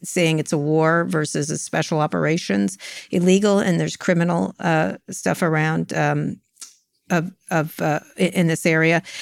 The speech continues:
So it, what's, what do you think? Uh, w-, 'cause, 'cause, uh, 'cause it's back and forth. Russia's doing things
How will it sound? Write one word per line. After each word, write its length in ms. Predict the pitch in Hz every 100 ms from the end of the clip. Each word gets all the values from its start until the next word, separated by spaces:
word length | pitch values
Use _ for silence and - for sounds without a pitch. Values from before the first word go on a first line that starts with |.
| -
So 280 | - 233 233
it, 160 | 269
what's, 240 | 262 339 - 208 - - 139 143
what 240 | 190 285
do 60 | 302
you 100 | 294
think? 320 | 311 - - -
Uh, 40 | 214
w-, 260 | 247 - 208
'cause, 280 | 247 214 -
'cause, 300 | 226 202 -
uh, 180 | 208 208
'cause 140 | 233 214
it's 100 | 190
back 200 | 269 254
and 140 | 196
forth. 260 | 220 160 185
Russia's 400 | 185 190 196 190
doing 300 | 202 190 190
things 420 | 190 180 175